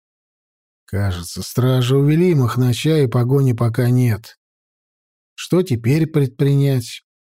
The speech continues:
Надо пробираться к святейшему Тулуму, рассказать о том, что случилось с Аурангом, и попросить его о защите. Пришло ему на ум первым делом.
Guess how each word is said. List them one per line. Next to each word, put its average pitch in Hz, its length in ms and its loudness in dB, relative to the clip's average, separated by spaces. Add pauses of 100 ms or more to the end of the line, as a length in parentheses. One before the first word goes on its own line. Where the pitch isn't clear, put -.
(760)
Надо 110 300 -2
пробираться 127 800 0
к - 80 -18
святейшему 123 760 0
Тулуму, 131 680 0 (120)
рассказать 143 640 0
о 131 100 0
том, 147 180 2
что - 200 -4
случилось 123 560 0
с - 160 -10
Аурангом, 147 720 2 (160)
и 104 40 -10
попросить 120 600 -2
его 110 180 2
о 143 60 2
защите. 147 880 0 (720)
Пришло 160 400 0
ему 214 200 2
на 196 140 2
ум 202 260 2
первым 139 440 2
делом. 117 460 0